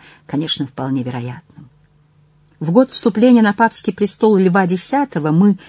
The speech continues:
видим его украшающим замысловатые и аллегорические карнавальные колесницы — и расписывающим прекрасными историями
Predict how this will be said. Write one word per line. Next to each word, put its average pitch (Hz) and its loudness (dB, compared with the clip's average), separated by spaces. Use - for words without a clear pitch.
видим 240 4
его 170 4
украшающим 208 -2
замысловатые 196 0
и 196 0
аллегорические 196 0
карнавальные 180 -2
колесницы — 151 -8
и 180 0
расписывающим 202 0
прекрасными 180 0
историями 170 0